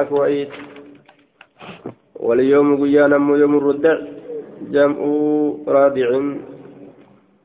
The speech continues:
Jam'ii raadiciitii. آية. واليوم يوم الردع. قالوا معناه واليوم يوم هلاك اللئام وهم الردع.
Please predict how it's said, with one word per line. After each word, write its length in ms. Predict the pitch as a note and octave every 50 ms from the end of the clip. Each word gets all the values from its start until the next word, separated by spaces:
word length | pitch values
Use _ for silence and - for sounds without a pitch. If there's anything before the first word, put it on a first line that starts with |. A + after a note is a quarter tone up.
| _ _ _ _ _ _ _ _ _ _ _ _ _ _ _ _ _ _ _ _ _ _ _ _ _ - D3 C3+
Jam'ii 420 | C#3 D3 C#3+ D3 D3 C#3+ D3 D3+
raadiciitii. 1040 | D3 D3 C#3+ C#3+ C#3+ D3 D3+ C#3+ C#3+ D3 C#3+ D3 D3+ D3+ D3+ D3+ D3+ D3 C#3+ - - - - - - - - - - - - - - _ _ _ _ _ _ _ _ _ _ _ _ _ -
آية. 540 | A#2 C3+ C#3 C#3 C#3+ C#3 C3+ B2+ G#2+ - - - - - - - - - - _ _ _ _ _ _ _ _ _ _ _ _ _ _ _ _ _ _ _ _ _ _ _ _ _ _ _ _ _ _ _ _ _ _ _ _ _ _ _ _
واليوم 400 | - C#3 C3+ C3+ C#3 D3 D3 D3
يوم 160 | D3 D3 D3 C#3+
الردع. 420 | C#3+ C#3 C#3+ C#3+ - - - C3+
قالوا 180 | C#3 D3 D#3+ D#3
معناه 320 | D3+ C#3+ D3 D3 D3+ D#3
واليوم 360 | D3+ D3 D3+ D3+ D3+ D3+ D3
يوم 200 | D3 D3 D3 D3
هلاك 360 | C#3 C#3 C#3 D3 D3 C#3+ D3
اللئام 880 | D3 D3+ D3 C#3+ - - C#3 C3 C3 C3 A#2 C#3 C#3+ C3+ C3 B2+ A#2 - -
وهم 220 | B2+ B2+ B2 C3+ C3+
الردع. 380 | B2+ B2+ B2 B2 C#3 C#3 C3+